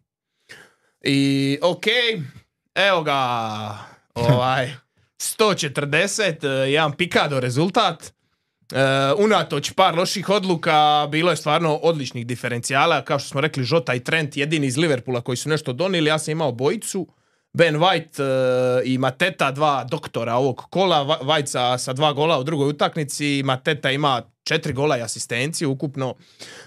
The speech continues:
Speaker 1: e, i, mislim, šest bonusa, ovaj, tako da, evo, sve skupa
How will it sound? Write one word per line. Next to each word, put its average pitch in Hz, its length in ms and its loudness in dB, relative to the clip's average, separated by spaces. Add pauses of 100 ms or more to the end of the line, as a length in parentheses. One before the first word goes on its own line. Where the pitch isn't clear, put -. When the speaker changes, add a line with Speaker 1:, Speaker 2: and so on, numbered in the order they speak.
(120)
Speaker 1:
e, - 60 -6 (520)
i, 117 240 -4
mislim, 120 260 -4
šest 110 340 -4
bonusa, 120 560 -2
ovaj, 104 380 -6
tako 127 340 -2
da, 117 200 -2
evo, 113 260 -2
sve 180 240 0
skupa 170 580 0